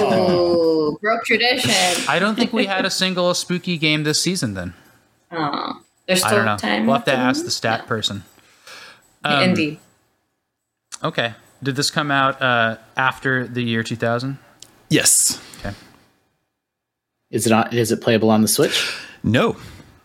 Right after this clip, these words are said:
Speaker 1: Is it an exclusive? I forget how I used to ask that question with specificity.
Speaker 2: Console exclusive?
Speaker 1: Yeah. Or no, no, no. Is it exclusive to one platform? That way
Speaker 2: Oh.
Speaker 1: we can include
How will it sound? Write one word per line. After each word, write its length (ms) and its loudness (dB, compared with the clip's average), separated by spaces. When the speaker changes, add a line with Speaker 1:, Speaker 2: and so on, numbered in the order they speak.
Speaker 1:
Is 200 -2
it 100 6
an 120 2
exclusive? 640 0
I 120 -2
forget 300 0
how 160 2
I 80 4
used 200 -2
to 100 2
ask 200 0
that 180 0
question 360 0
with 120 -2
specificity. 1000 -2
Speaker 2:
Console 320 -2
exclusive? 440 -4
Speaker 1:
Yeah. 760 0
Or 200 0
no, 160 2
no, 80 0
no. 120 2
Is 180 0
it 80 2
exclusive 460 -2
to 100 -2
one 240 0
platform? 680 -4
That 140 2
way 100 2
Speaker 2:
Oh. 60 -2
Speaker 1:
we 100 -4
can 240 -2
include 640 -8